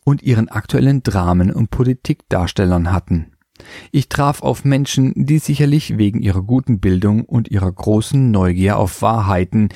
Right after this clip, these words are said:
die größtmögliche Unabhängigkeit von Regierungen anstreben. Ich kann abschließend sagen, das alles verlangt nach einer erneuten Reise nach Acapulco im kommenden Jahr.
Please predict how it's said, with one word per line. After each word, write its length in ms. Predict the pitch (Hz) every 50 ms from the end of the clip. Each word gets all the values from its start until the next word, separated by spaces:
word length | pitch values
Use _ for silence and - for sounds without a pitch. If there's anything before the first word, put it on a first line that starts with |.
| - - - - -
die 120 | 127 117
größtmögliche 840 | - - 135 139 143 147 - - - 110 104 101 - 123 117 - 135
Unabhängigkeit 840 | - - 123 113 101 - - 104 98 95 95 - - - 104 104 -
von 160 | - 117 107
Regierungen 560 | 107 113 117 113 117 101 98 90 95 104 110 -
anstreben. 840 | - - 104 92 - - - - 98 87 80 85 90 85 82 - _ _ _ _ _ - - - - - - - - -
Ich 140 | - 101 -
kann 200 | - 123 123 -
abschließend 640 | - 131 139 - - - - 110 98 - 110 98 -
sagen, 480 | - 95 90 92 95 107 110 117 120 - _ - - - - - - -
das 180 | - 127 120 135 - -
alles 300 | 123 127 139 139 143 -
verlangt 520 | - - 135 117 101 95 95 95 - -
nach 160 | 117 113 117
einer 220 | - 104 104 101 98
erneuten 520 | - 95 90 90 87 90 92 - - 123
Reise 340 | 107 - 87 87 92 - 110
nach 220 | 110 110 113 -
Acapulco 760 | - 110 - - - - - 107 98 95 - 117 104 110 - _
im 120 | - 135 135
kommenden 440 | - - 98 87 90 98 113 113
Jahr. 320 | 117 110 98 87 85 87